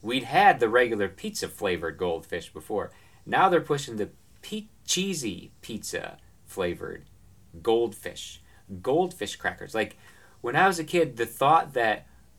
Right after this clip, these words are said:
goldfish crackers could be anything other than just the yellow orangish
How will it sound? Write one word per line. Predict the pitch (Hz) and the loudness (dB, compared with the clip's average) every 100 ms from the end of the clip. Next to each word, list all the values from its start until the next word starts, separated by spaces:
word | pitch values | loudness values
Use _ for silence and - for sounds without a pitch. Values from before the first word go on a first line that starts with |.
| 101 | -12
goldfish | 90 139 185 175 - - 87 - - - | 2 6 8 6 0 -6 -4 -6 -10 -16
crackers | - 123 113 - 87 87 | 0 2 2 0 -10 -8
could | 117 98 | -10 -10
be | 107 - | -8 -4
anything | 143 151 135 131 - | -2 -2 -6 -8 -2
other | 113 117 104 | 0 0 -2
than | 101 98 | -4 -4
just | 98 95 - | -6 -6 -8
the | 90 87 92 | -10 -10 -4
yellow | 104 117 113 107 | 0 2 2 2
orangish | 110 104 101 - | -2 -2 -4 -6